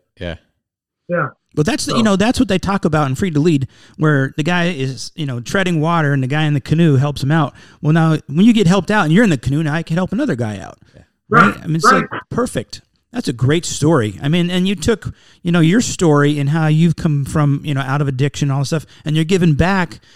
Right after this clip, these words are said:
Speaker 3: you know, in this program you guys are doing with these other guys that are addicted. I mean, this is, this is the, the definition of, of what F three can do and what a high impact man is.
Speaker 1: Yeah.
Speaker 3: Let me back up a second. You started telling us your story, and I interrupted you to get to F three,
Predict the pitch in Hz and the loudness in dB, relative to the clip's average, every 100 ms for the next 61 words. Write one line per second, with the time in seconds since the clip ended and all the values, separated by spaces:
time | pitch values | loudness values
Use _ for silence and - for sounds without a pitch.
0 | _ - 151 151 147 147 147 - - 202 | _ -6 0 0 0 -2 -2 -2 0 2
1 | 196 151 143 135 131 131 147 139 143 139 | 2 2 2 0 -2 -2 -2 -2 -4 -2
2 | 180 185 131 113 117 117 117 - - - | -2 -2 -4 -6 -8 -10 -12 -14 -14 -10
3 | 135 139 160 - 156 - 294 - 160 139 | -4 -2 -2 -4 -6 -6 -8 -6 -8 -8
4 | 123 _ _ 147 175 156 143 175 139 127 | -10 _ _ -6 -4 -2 -2 -2 -2 -2
5 | 127 - 135 123 - - - - - 156 | -4 -6 -6 -6 -10 -18 -20 -20 -6 -2
6 | 175 - 170 165 135 143 139 139 147 131 | -2 -4 -4 -2 0 2 0 -2 -4 -4
7 | 120 139 156 117 104 110 101 101 - - | -2 0 0 -2 -6 -8 -10 -12 -14 -16
8 | _ _ _ _ _ - 214 254 208 208 | _ _ _ _ _ -8 -4 -2 -2 -2
9 | 185 160 - 180 151 165 - 214 180 180 | -2 -4 -4 -4 -4 -4 -2 -2 -2 -2
10 | 175 165 - 135 175 175 151 131 - _ | -4 -4 -6 -6 -4 -2 -2 -6 -14 _
11 | _ _ _ _ _ _ _ 156 165 202 | _ _ _ _ _ _ _ 2 4 4
12 | 185 175 151 156 143 160 135 - 160 - | 2 0 -2 -4 -2 -4 -4 -4 -4 -2
13 | 170 143 | -2 -2